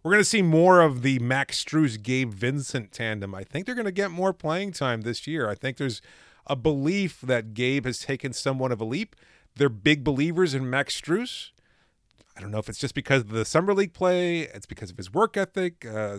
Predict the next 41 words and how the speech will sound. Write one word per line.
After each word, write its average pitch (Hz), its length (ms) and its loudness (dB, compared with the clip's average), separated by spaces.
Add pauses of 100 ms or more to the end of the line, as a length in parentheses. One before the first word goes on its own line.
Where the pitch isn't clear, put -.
(120)
you 127 100 -12
know, 151 220 -16
Bam 131 480 0
described 143 560 2
him 139 260 0 (260)
as 104 120 -10
being 123 240 -4
sneaky 143 680 -4
athletic, 143 520 -2 (460)
and 104 120 -10
I 101 60 -6
think 113 200 -8
that's 107 180 -4
fair. 123 320 -2
I 110 40 -2
mean, 101 220 -8
I, 104 200 -6
I 113 80 -2
think 120 180 -2
that's 113 140 -4
kinda 117 180 -4
code 120 300 2
for, 110 320 -2
well, 151 220 -6
he's 110 200 -6
white. 143 340 6 (260)
You 127 100 -2
don't 143 140 2
really 139 180 2
expect 143 380 -2
him 139 100 -2
to 120 100 2
get 131 180 -2
that 120 180 -2
hop 143 300 2
to 131 80 -4
go 131 140 2
to 135 80 2
the 127 100 0
<laughs> 104 180 -4
basket. 151 380 2